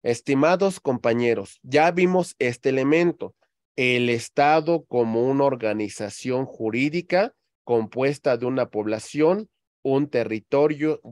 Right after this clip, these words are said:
y un poder. Ya señalamos el tema de la población, las personas que habitan en un territorio, y vamos a reconocer sus derechos humanos, los vamos a garantizar, los vamos a proteger.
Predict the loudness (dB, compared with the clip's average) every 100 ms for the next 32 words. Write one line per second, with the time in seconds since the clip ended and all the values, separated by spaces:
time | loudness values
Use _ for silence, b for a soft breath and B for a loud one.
0 | -10 -4 -4 -2 -4 -2 -4 -6 _ _
1 | _ -4 -2 0 0 0 0 0 0 -2
2 | -4 -8 -4 -2 -2 -2 -2 -2 -4 -4
3 | -4 -2 -6 -4 0 0 -2 _ _ -8
4 | -4 -4 -4 -6 -4 -4 -2 -2 -4 -4
5 | -4 -4 -4 -4 -6 -2 -2 -2 -2 -2
6 | -2 -2 0 -2 -4 B B -6 0 0
7 | 2 -2 -2 -6 -4 -6 -4 -4 -4 -6
8 | -2 -4 -4 _ _ -14 -12 -6 -4 -2
9 | -4 -6 -8 -6 -2 -2 0 -4 -6 B
10 | B -6 -4 -2 -2 -2 -4 -6 -6 -6
11 | -6 -8 -14 -10 -4 -4 -4 -8 -6 -4
12 | -6 -8 -12 -10 -12 -12 -16 -18 -16 -16